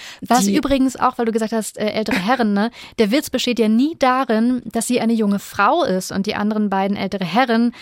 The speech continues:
Speaker 1: sondern der Witz ist, wenn überhaupt, immer generationsbezogen und auch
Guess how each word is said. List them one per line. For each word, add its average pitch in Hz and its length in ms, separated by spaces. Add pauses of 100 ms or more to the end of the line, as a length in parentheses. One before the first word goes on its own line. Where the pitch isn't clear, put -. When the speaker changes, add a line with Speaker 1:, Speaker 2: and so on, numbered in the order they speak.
(160)
Speaker 1:
sondern 214 200
der 208 160
Witz 277 200
ist, 226 220
wenn 233 160
überhaupt, 233 560
immer 233 260
generationsbezogen 240 1160
und 226 120
auch - 140